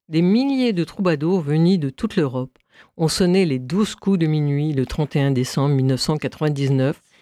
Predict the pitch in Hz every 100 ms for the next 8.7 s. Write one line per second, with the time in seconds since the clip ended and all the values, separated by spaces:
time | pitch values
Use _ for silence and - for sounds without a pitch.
0 | _ _ _ - 160 156 156 160 180 202
1 | 190 143 - 175 175 151 156 139 151 156
2 | 156 131 120 120 - _ _ _ _ _
3 | 320 392 208 - 156 208 - 214 170 160
4 | 247 - 269 196 160 135 143 254 _ _
5 | _ _ - _ - 226 254 254 262 196
6 | 175 151 214 - 226 185 156 170 185 226
7 | 226 202 214 180 143 208 - 269 254 226
8 | 175 180 151 156 156 - 160